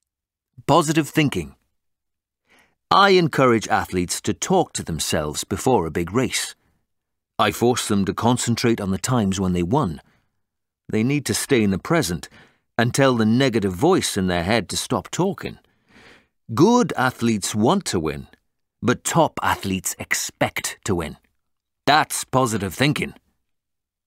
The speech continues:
Relaxation. Even top athletes can't help feeling nervous, especially when they find themselves standing next to last year's champion.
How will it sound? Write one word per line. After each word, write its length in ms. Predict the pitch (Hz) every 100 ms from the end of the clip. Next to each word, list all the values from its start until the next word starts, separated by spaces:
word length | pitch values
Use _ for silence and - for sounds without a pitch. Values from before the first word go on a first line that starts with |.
| _ _ _ _ _ _ _ _
Relaxation. 840 | 113 135 139 123 - 117 - 73 - _ _ _ _ _ _ _ _ _ _ _ _ - - _
Even 300 | 165 143 127
top 280 | - 226 -
athletes 460 | 85 - 87 82 -
can't 240 | 110 92
help 160 | 92 -
feeling 380 | 107 95 90
nervous, 540 | 101 165 147 65 - - - - - _ _
especially 640 | 117 - 175 151 - 101
when 240 | 92 101 90
they 180 | 90
find 300 | 85 107 95
themselves 420 | 87 82 104 92 -
standing 460 | - 101 95 92
next 260 | 98 - -
to 60 | 104
last 400 | 104 - - -
year's 200 | 101 -
champion. 560 | - 160 - 104 71